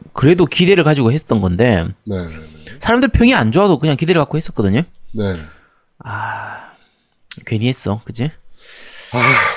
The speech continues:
Speaker 2: 짜증나, 진짜.
Speaker 1: 아, 괜찮아. 그래도 안 샀으니까 다행이죠.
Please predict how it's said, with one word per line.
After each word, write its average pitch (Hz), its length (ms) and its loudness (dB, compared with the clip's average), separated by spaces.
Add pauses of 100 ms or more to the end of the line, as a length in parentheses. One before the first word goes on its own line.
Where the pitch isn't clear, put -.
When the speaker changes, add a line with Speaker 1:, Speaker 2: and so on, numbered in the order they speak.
(280)
Speaker 2:
짜증나, 110 400 -8
진짜. 92 340 -16 (960)
Speaker 1:
아, 117 80 -12
괜찮아. 131 260 -4
그래도 135 180 2
안 117 160 4
샀으니까 226 440 2
다행이죠. 107 420 -6